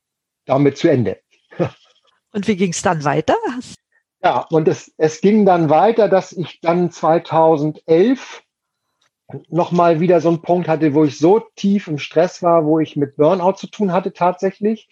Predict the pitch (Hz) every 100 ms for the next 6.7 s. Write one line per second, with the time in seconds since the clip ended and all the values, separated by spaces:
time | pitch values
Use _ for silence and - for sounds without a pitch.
0 | _ _ _ _ _ 151 147 151 147 151
1 | 160 - 156 151 151 147 143 - 143 143
2 | 131 156 - 147 143 147 143 131 135 131
3 | - 135 147 135 165 - 151 151 160 139
4 | 147 - 139 139 131 131 131 127 151 -
5 | 147 139 135 151 139 143 170 - 151 156
6 | - 160 165 151 170 190